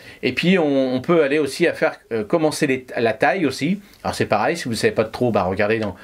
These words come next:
dans certains bouquins et autres. C'est pas facile la taille, euh, euh, des arbres fruitiers. Donc, il y a pas mal de vidéos qui, qui existent, hein, sur Internet.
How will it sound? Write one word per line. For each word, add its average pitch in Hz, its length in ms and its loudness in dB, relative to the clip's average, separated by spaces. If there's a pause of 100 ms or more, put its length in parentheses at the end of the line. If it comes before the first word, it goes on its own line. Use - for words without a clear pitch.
(160)
dans 92 100 -2
certains 110 320 0
bouquins 139 580 0
et 110 100 0
autres. 170 280 0 (260)
C'est - 180 -8
pas 143 120 4
facile 143 340 0
la 120 140 4
taille, 127 340 0
euh, 101 380 0 (440)
euh, 98 360 0
des 101 160 -2
arbres 113 140 0
fruitiers. 139 340 0
Donc, 123 180 -2
il - 40 -2
y - 20 2
a 117 40 -2
pas 147 140 2
mal 147 160 2
de 127 80 0
vidéos 131 480 2
qui, 107 420 -4
qui 110 140 0
existent, 113 420 0
hein, - 120 0
sur 202 160 0
Internet. 208 500 0